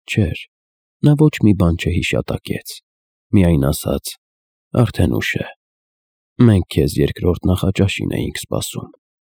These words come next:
Կոնսուլուհին, Քրիստիանը, Կլոթիլդը, Կլարան և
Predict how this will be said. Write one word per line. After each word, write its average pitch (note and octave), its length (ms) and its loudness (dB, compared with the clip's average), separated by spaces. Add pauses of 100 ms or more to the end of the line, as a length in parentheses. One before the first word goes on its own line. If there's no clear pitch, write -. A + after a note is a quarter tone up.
(640)
Կոնսուլուհին, F2 720 4 (200)
Քրիստիանը, F2 760 2 (180)
Կլոթիլդը, D#2+ 720 2 (220)
Կլարան E2+ 580 2
և C#2+ 240 -2